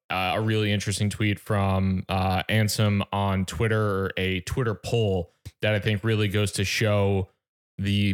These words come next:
potential benefit of patience in the crypto market and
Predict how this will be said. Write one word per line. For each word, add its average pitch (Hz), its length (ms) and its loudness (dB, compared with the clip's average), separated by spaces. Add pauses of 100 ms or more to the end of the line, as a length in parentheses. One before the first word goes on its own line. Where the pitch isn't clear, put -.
(120)
potential 127 360 0
benefit 104 380 0
of 92 80 -4
patience 92 680 -2 (120)
in 92 320 0
the 92 320 -2
crypto 101 420 -2
market 90 580 -2
and 90 540 -2